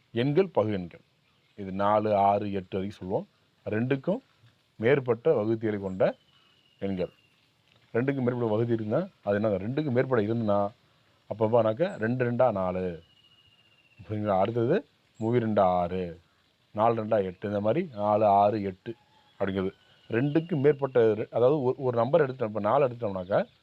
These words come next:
ரெண்டு இன்ட்டு ரெண்டு இந்த மாதிரி பண்ணோம்னா இது நாலு கிடைக்கும். அப்போ மூணு இன்ட்டு ஆ, ரெண்டு இன்ட்டு மூணு ஆறு. அப்போ ரெண்-, ரெண்டு இன்ட்டு நாலு.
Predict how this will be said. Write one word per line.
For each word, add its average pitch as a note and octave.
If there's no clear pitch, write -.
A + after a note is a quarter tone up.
ரெண்டு D3+
இன்ட்டு C#3
ரெண்டு C3+
இந்த A2+
மாதிரி B2
பண்ணோம்னா A#2
இது C#3
நாலு A2+
கிடைக்கும். G2+
அப்போ A2+
மூணு D#3
இன்ட்டு C#3
ஆ, G#2
ரெண்டு C#3
இன்ட்டு C3+
மூணு B2
ஆறு. G#2
அப்போ G#2+
ரெண்-, G#2
ரெண்டு D3
இன்ட்டு C3+
நாலு. A2+